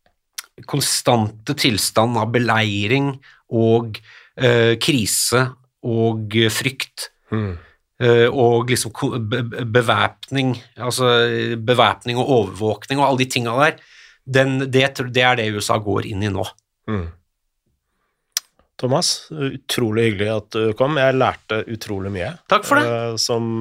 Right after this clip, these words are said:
Speaker 2: eh, ja, altså jeg leser jo mye om dette og ser masse ting, men, eh, denne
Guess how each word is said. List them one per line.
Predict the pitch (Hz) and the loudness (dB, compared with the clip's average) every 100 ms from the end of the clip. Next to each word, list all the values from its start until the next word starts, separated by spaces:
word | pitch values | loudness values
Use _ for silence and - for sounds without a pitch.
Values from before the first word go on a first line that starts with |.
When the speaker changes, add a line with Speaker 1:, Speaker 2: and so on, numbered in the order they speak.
| 110 | -4
Speaker 2:
eh, | 110 107 - _ - - - - | -4 -8 -12 _ -20 -20 -20 -4
ja, | 131 135 | -2 -2
altså | 123 123 | 0 2
jeg | 113 110 | 2 0
leser | 98 - 131 | -2 -2 -4
jo | |
mye | 131 98 | -4 -4
om | 92 95 | -6 -8
dette | - 110 | -6 -4
og | 110 107 107 104 98 98 | -2 -2 -4 -4 -8 -10
ser | - - 110 101 107 | -4 -2 0 0 0
masse | 113 - 95 | -2 -4 -4
ting, | 143 185 | -6 -6
men, | 151 143 | -6 -2
eh, | 135 131 120 | -2 0 0
denne | 113 | -2